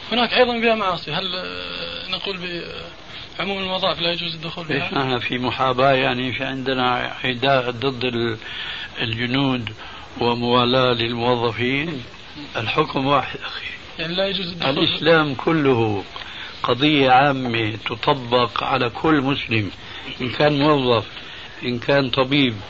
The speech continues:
Speaker 2: إن كان، آه، يعني حر تاجر، إن كان جندي، إن كان ملك، إن كان وزير،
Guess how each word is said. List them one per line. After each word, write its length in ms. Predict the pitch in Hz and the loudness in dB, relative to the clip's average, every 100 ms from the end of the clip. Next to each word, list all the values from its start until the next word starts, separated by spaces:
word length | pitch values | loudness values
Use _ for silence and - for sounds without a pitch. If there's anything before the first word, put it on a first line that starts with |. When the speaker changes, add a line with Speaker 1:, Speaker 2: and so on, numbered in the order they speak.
| - - - - | -14 -14 -14 -6
Speaker 2:
إن 200 | 127 123 | -2 0
كان، 480 | 117 135 131 123 123 | 2 2 4 2 2
آه، 560 | 120 120 117 117 113 117 - - - - | 4 4 2 0 -2 -4 -10 -12 -10 -4
يعني 520 | 127 117 120 117 113 | 0 0 0 0 0
حر 400 | - 143 135 113 - - | 2 4 4 0 -4 0
تاجر، 500 | 127 139 113 113 - - - - - | 4 6 4 0 -2 -8 -18 -12 -6
إن 180 | 120 | -6
كان 360 | 110 143 147 127 | 0 2 2 2
جندي، 500 | 135 160 139 131 113 - - - - | 4 4 4 2 0 -4 -8 -8 -6
إن 100 | 131 | -6
كان 320 | 120 165 147 | 0 0 2
ملك، 420 | 147 175 147 - 123 | 4 6 6 4 -2
إن 140 | 127 | -4
كان 200 | 113 156 | 2 4
وزير، 640 | 151 143 135 180 170 131 | 4 2 2 4 4 4